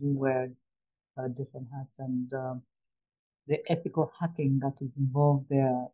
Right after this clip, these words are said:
is, is something that is, I think, given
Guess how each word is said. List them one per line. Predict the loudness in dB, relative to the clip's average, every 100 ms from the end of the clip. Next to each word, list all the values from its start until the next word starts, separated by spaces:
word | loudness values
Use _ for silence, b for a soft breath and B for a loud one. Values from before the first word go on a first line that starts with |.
| -18
is, | -20 _ _ -10
is | -4
something | -4 0 0
that | 0 -2
is, | -8 -10 -20 _ _ _ _ _ _ -14
I |
think, | 2 6 6 4 _ _ _ _ _ _ -2 4
given | 8 8 4